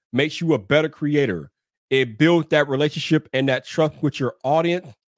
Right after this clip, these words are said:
You have to do the things that you would do at your regular nine-to-five if you want to be successful on YouTube, even more so. Yes,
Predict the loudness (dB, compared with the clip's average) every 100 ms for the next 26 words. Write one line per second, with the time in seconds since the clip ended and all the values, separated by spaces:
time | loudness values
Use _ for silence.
0 | _ _ _ _ _ _ -8 -2 0 0
1 | -4 -4 -2 -4 -2 0 0 -2 0 -2
2 | 0 -2 -2 0 0 0 0 0 0 -2
3 | -2 -4 -2 0 0 -6 -10 -2 0 -2
4 | -4 -4 -4 -4 -4 -4 -4 -4 -4 -4
5 | -2 -2 _ -6 -2 0 2 2 2 -2
6 | -8 -8 _ _ _ _ _ _ _ _
7 | _ 0 2